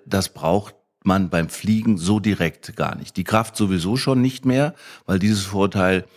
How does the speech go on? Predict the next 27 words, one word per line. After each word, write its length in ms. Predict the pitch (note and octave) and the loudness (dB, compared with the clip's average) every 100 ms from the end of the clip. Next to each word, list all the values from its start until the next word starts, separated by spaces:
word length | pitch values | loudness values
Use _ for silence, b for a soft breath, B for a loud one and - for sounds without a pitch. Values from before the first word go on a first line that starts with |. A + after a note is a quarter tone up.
| B B | B B
stammt 360 | - G2 G#2+ | 0 2 2
aus 220 | - F2+ - | 2 0 0
den, 340 | E2+ D#2+ D#2+ B B | 0 0 -4 B B
ich 60 | - | -2
sag 180 | E2+ F2+ | -2 0
mal, 140 | E2 | -2
Anfängen 440 | E2+ G#2 - F#2+ | 0 0 2 2
der 120 | F2 E2 | 0 -2
Fliegerei, 580 | - E2+ D2+ C#2+ E2 | -2 0 0 0 0
als 160 | - E2+ | 0 -4
die 60 | - | -8
Flugzeuge 560 | - G2+ - F2 F2 | -8 -8 0 0 2
noch 100 | D#2+ | -2
mit 160 | E2 D#2 | -2 -4
sehr 240 | - F2+ | 0 0
schwergängigen 640 | F2 - F2+ F2 E2 E2+ D#2 | 0 0 -2 0 0 0 0
Rudern 440 | D#2+ G#2 G2 E2 | 0 2 2 0
versehen 440 | D#2+ C#2+ C#2+ B1+ | -2 -2 -2 -4
waren. 240 | C2 - - | -6 -8 -6
Also 240 | D#2 E2+ | -2 0
das 180 | F2 G2 | 0 0
ist 140 | G2 | -2
heute 240 | F#2+ F2+ F2 | 0 2 2
überhaupt 320 | D#2 D#2 - | -2 -4 -4
kein 140 | C#2 | -8
Thema 280 | - - - | -6 -10 -10
mehr. 240 | - - | -10 -14